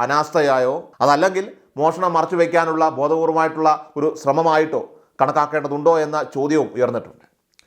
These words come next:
കൂടാതെ മോഷണത്തിനായിട്ട് കൊണ്ടുപോയ ദ്വാരപാലക ശില്പം തന്നെയാണോ തിരികെ കൊണ്ടുവന്നത് എന്ന കാര്യത്തിലും കോടതി സംശയം രേഖപ്പെടുത്തുകയുണ്ടായി.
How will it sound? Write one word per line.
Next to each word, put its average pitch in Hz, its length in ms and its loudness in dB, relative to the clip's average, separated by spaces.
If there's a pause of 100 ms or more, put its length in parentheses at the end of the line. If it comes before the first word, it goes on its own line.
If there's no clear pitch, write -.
(160)
കൂടാതെ 170 300 4
മോഷണത്തിനായിട്ട് 175 680 0
കൊണ്ടുപോയ 160 340 0 (140)
ദ്വാരപാലക 156 520 2 (160)
ശില്പം 156 360 -2
തന്നെയാണോ 151 480 0 (380)
തിരികെ 165 280 4
കൊണ്ടുവന്നത് 160 440 0 (160)
എന്ന 139 100 0 (100)
കാര്യത്തിലും 139 420 -2 (320)
കോടതി 147 320 2 (220)
സംശയം 135 380 -2 (160)
രേഖപ്പെടുത്തുകയുണ്ടായി. 120 800 -2